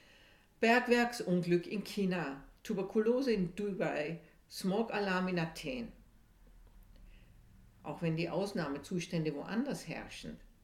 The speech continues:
werden Schrecklichkeiten auch für unser eigenes Leben zum Normalfall. Der Psychiater Michael Winterhoff warnt, dass sich Menschen zunehmend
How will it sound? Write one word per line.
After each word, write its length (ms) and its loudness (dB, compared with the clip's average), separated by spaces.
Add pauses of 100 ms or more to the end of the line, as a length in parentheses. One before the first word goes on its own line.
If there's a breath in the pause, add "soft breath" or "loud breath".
(200)
werden 240 -4
Schrecklichkeiten 920 -2
auch 160 -8
für 160 -12
unser 320 -10
eigenes 520 -6
Leben 360 -6 (480 soft breath)
zum 260 -8
Normalfall. 720 -6 (2000 soft breath)
Der 80 -4
Psychiater 540 4
Michael 420 4
Winterhoff 640 4
warnt, 580 0
dass 180 0
sich 120 -4
Menschen 480 0
zunehmend 880 0